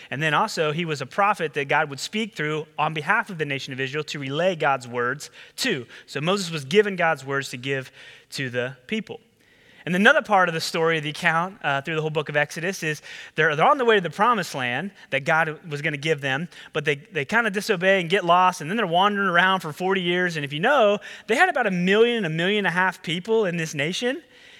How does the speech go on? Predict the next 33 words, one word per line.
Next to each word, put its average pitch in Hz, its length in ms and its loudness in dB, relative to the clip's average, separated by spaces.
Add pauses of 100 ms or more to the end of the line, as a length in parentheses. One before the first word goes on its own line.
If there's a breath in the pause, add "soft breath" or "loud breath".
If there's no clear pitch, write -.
(200 loud breath)
And 185 400 2
they 165 100 4
don't 339 140 0
really 262 120 4
have 208 280 6
much. 262 240 -2
They 170 80 -8
just 202 180 -2
came 269 180 -4
out 240 120 0
of 185 80 -2
slavery, 240 800 -2
and, 175 160 -2
like, 160 200 0
the 156 80 -4
supply 180 440 0
chain 240 280 -2
for 185 140 -6
food 214 320 -4
is 147 120 -4
very, 202 520 2 (260 loud breath)
uh, 156 360 0
non-existent. 202 1040 0 (280 loud breath)
And 156 100 -4
so - 120 -4
they're 202 80 4
gonna 277 220 2
die. 202 400 2
They're 190 80 -4
gonna 262 160 -4
starve 226 420 4
to 170 100 -8
death. 123 320 -8